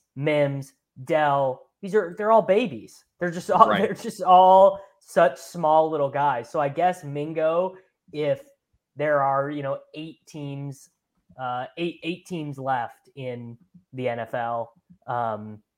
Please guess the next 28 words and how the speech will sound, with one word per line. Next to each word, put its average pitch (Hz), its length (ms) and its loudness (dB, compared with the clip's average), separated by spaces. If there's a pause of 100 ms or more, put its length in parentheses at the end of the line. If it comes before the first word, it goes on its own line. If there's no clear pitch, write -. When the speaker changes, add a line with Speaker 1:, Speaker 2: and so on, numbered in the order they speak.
(300)
Speaker 1:
who 156 100 -6
still 143 240 -6
want 127 240 -2
big 123 180 -6
body, 120 240 -2
well, 117 140 -6
I 113 80 -4
don't 143 140 -6
know, 98 320 -12
who 131 100 -6
still 139 180 -4
want 117 160 -2
big 123 160 -6
body 143 300 -4
wide 175 220 -6
receivers, 185 480 -12
he 170 240 -10 (100)
feels 131 400 -4 (600)
decent. 127 640 -10
But 147 120 0
I 139 80 2
mean, 135 260 -8
you 135 80 -12
know, 120 220 -6
he's 127 540 -10 (500)
fourth 202 320 2
year 123 260 -6
guy, 151 720 4